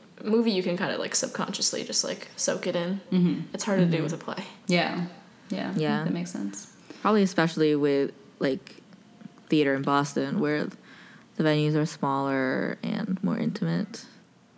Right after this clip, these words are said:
Speaker 1: Yeah, that definitely, I agree with that. The venue definitely plays a part,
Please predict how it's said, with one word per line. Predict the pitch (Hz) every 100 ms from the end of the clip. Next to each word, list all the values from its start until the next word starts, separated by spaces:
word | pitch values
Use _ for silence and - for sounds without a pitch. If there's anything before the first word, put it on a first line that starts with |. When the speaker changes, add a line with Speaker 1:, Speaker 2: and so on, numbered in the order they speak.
| - - -
Speaker 1:
Yeah, | 233 214 208
that | 208 262
definitely, | 302 302 294 202 - -
I | 202
agree | 202 190 180
with | 175
that. | 180 160 - - 196
The |
venue | 185 196 214 202
definitely | - 202 180
plays | 190 - -
a |
part, | - - -